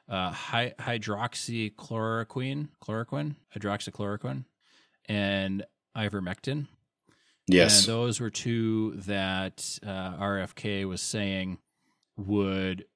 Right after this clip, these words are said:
Speaker 1: dr-, uh, drastically help with the covid nineteen symptoms and your recovery time. And he said that the reason, I mean, this is one of the big points of the book, I think. He said the reason Fauci and everybody else didn't want those drugs,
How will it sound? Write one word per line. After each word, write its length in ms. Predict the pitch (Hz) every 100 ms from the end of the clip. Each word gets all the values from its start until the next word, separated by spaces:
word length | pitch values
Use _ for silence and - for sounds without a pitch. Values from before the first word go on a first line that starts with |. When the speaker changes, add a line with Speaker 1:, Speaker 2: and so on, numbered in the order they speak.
| _ -
Speaker 1:
dr-, 200 | 113 101
uh, 320 | - 95 71
drastically 460 | 101 117 107 104 95
help 360 | - 107 98 - _ _ _
with 460 | 104 101 98 92 -
the 260 | 98 92
covid 400 | - 117 113 127 - -
nineteen 360 | 104 101 117
symptoms 560 | 104 113 156 156 - - -
and 380 | 98 95 92
your 280 | 92 101 95
recovery 360 | 92 110 113 113
time. 280 | 135 160 175 _ -
And 640 | 104 101 98 98 98 - - _
he 180 | - 110
said 520 | - 123 117 120 110 107
that 260 | 107 104
the 80 | 101
reason, 840 | 98 117 127 101 104 101 95 95 - -
I 60 |
mean, 100 | 131
this 120 | 160 127
is 60 |
one 120 | 127
of 60 | 110
the 40 |
big 240 | 87 107 85
points 300 | - 98 -
of 80 | 85
the 80 |
book, 240 | 76 80 -
I 60 | 76
think. 340 | - 76 - -
He 80 | -
said 160 | 139
the 100 | 117
reason 400 | 107 131 117 120
Fauci 800 | - 117 113 - 117 110 107 104 - - _
and 720 | 107 101 101 101 98 95 92 -
everybody 280 | 104 104
else 160 | 101 -
didn't 360 | 107 104 107 92
want 340 | 95 107 101
those 480 | 104 101 98 98 -
drugs, 720 | 104 101 98 101 90 - -